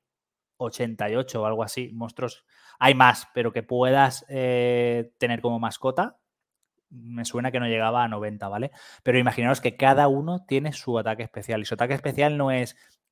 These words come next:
cuatro brillitos y un golpe. No, no, no. Es una animación que parece un trocito de anime. Eh, Rafa ahora, como a-, también lo ha jugado, eh, podrá decir. Pero son, son impresionantes. Y además, si lo combinas con el ataque vinculante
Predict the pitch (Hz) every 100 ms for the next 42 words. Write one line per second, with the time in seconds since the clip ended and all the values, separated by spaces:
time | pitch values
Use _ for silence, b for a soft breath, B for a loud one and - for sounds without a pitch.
0 | - 127 127 120 113 123 120 117 107 -
1 | 131 117 113 104 101 110 110 113 113 104
2 | 113 110 131 139 139 123 127 143 151 135
3 | 110 110 131 123 117 120 131 98 117 104
4 | 92 _ _ - 104 101 101 104 - 113
5 | 113 120 117 110 107 113 107 113 123 -
6 | 123 120 131 160 b b b b - 107
7 | 104 107 107 104 90 113 - b b 101
8 | 120 127 - - - 120 135 143 117 127
9 | 123 - 131 120 131 127 - - 135 123
10 | 117 117 117 143 147 110 101 - b b
11 | - 120 123 110 127 127 143 143 135 131
12 | 139 147 123 90